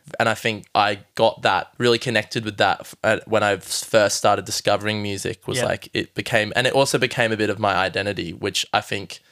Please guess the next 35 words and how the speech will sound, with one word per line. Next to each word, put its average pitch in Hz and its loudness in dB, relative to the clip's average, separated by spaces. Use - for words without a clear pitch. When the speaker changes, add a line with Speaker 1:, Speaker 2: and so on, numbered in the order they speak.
Speaker 1:
I 107 2
don't 104 -2
know, 98 -2
that's 98 -2
a 117 -4
different 107 -8
kind 110 0
of - -6
thing 110 -4
to 95 -10
talk 113 2
about. 98 2
But, 113 2
like, 113 0
yeah, 107 2
I 104 2
think 120 -4
you 120 -6
can 120 -6
hold 113 4
on 107 0
to 113 -4
that 104 4
identity 104 0
and 98 -6
it 78 -12
can 113 -10
help 107 -2
you 107 -4
get 101 -6
through 107 -4
your 98 2
adolescence, 92 -2
I 104 -4
think. - -10